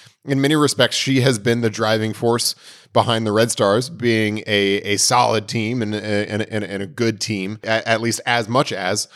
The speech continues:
Sophia Smith has been a driving force for the Thorns being excellent. Uh, and so Mallory Pugh is a really, really good player,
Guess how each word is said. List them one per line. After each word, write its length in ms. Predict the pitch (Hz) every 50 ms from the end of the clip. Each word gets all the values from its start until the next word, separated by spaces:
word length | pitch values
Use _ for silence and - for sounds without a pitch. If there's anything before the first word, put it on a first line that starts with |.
| - - _ -
Sophia 380 | - 147 143 127 - 151 151
Smith 260 | 135 - 202 185 - -
has 140 | 104 95 85
been 140 | 110 104
a 40 | 98
driving 340 | 90 101 104 98 101 98 92
force 240 | - - 107 98 -
for 140 | - 107 101
the 100 | 98 90
Thorns 320 | - 143 135 117 104 90
being 220 | 104 95 92 120
excellent. 480 | 139 160 - - 123 123 120 135 _ _ _ - - - - - _ _ _ -
Uh, 240 | - 120 117 113 113 107
and 160 | 120 123 120
so 300 | - 156 143 135 131 117
Mallory 420 | 113 123 120 156 240 262 185 127
Pugh 280 | - - 196 151 120 101
is 120 | 98 90
a 160 | 104 95 92
really, 500 | 92 90 101 104 131 131 185 180 143 139
really 340 | 123 113 139 160 170 127 110
good 300 | 104 - 123 135 117 -
player, 380 | - 120 104 98 82 - -